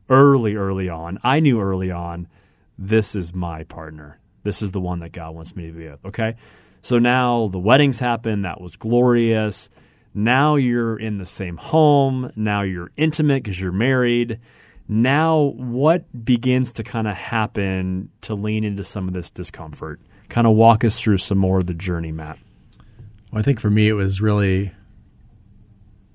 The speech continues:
Speaker 2: learning how to be okay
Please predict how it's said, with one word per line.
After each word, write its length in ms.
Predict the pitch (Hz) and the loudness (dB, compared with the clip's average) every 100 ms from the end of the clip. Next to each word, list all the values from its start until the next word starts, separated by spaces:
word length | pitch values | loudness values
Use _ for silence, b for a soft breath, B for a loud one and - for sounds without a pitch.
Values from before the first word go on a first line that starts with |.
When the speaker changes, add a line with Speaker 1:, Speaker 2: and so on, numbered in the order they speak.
| - _ - | -20 _ -6
Speaker 2:
learning 600 | 110 113 113 113 107 104 | -2 2 2 2 0 -2
how 380 | 90 110 104 101 | -2 -2 -2 -4
to 180 | - 101 | -4 -4
be 380 | 101 104 104 | 0 0 0
okay 840 | 113 101 95 - 104 101 120 147 | -2 -4 -2 -2 -2 -2 -4 -6